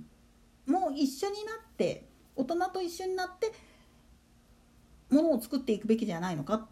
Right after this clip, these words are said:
ていうセリフが出てくるんですよね。このことをそっくり今のテレビ、ラジオの現場、さらには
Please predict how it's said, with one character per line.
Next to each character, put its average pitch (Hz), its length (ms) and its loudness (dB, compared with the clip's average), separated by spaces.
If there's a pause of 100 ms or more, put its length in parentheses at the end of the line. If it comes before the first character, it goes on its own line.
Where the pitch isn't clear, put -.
(180)
て 262 60 2
い 269 80 8
う 285 380 2 (260)
セ 285 80 2
リ 262 80 6
フ - 60 2
が 277 80 0
出 277 120 0
て 277 100 -2
く - 60 -2
る 190 80 0
ん 139 60 0
で 131 80 -4
す - 80 -10
よ 127 80 -6
ね。 226 240 2 (2000)
こ 381 100 0
の 453 100 -6
こ 466 120 0
と 359 260 2
を - 160 0 (440)
そ - 160 2
っ 311 80 -2 (100)
く 381 120 6
り 226 260 0 (680)
今 311 220 6
の 214 100 4
テ 240 160 6
レ 220 80 4
ビ、 147 180 -4
ラ 240 140 4
ジ 226 120 8
オ - 180 -2 (720)
の 220 140 6
現 202 200 2
場、 180 240 -2
さ 320 140 -2
ら 370 100 -2
に 381 60 -6
は 359 160 -2